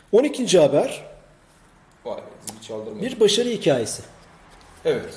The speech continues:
Speaker 1: E, bunu konuşabiliriz. Zoom'un hikayesi. E, koronavirüsten önce kullanma, e,
Speaker 2: Kullanmış.
Speaker 1: şeyi, e,
Speaker 2: Evet.
Speaker 1: sen kul-,
Speaker 2: Tabii kullanmış,
Speaker 1: sen
Speaker 2: tabii,
Speaker 1: denem-,
Speaker 2: tabii.
Speaker 1: deneyimin vardır ama birçok insanın ben
Speaker 2: Tabii yok,
Speaker 1: kullanmıyordum
Speaker 2: tabii,
Speaker 1: mesela.
Speaker 2: tabii yok, aynen öyle.
Speaker 1: E, dolayısıyla kullanmış oldum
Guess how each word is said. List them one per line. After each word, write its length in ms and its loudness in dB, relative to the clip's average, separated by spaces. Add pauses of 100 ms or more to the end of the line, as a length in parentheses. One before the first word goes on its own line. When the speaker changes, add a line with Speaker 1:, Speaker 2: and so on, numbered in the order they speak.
(120)
Speaker 1:
E, 140 -12
bunu 180 -8
konuşabiliriz. 520 -6
Zoom'un 320 0
hikayesi. 640 0 (640)
E, 40 -16 (120)
koronavirüsten 720 0
önce 360 -4 (120)
kullanma, 600 -4 (580)
e, 120 -8
Speaker 2:
Kullanmış. 320 -4
Speaker 1:
şeyi, 320 -4
e, 160 -14
Speaker 2:
Evet. 120 -10 (220)
Speaker 1:
sen 300 -4
kul-, 180 -8
Speaker 2:
Tabii 140 0
kullanmış, 260 -6
Speaker 1:
sen 120 0
Speaker 2:
tabii, 100 -2
Speaker 1:
denem-, 320 0
Speaker 2:
tabii. 120 -12
Speaker 1:
deneyimin 400 0
vardır 240 4
ama 160 -2
birçok 280 -4
insanın 320 -2
ben 100 4
Speaker 2:
Tabii 100 0
yok, 100 -2
Speaker 1:
kullanmıyordum 340 4
Speaker 2:
tabii, 120 -2
Speaker 1:
mesela. 240 -6
Speaker 2:
tabii 120 -4
yok, 220 -8
aynen 140 -12 (240)
öyle. 100 -12
Speaker 1:
E, 40 -6
dolayısıyla 480 0
kullanmış 420 -2
oldum 320 -4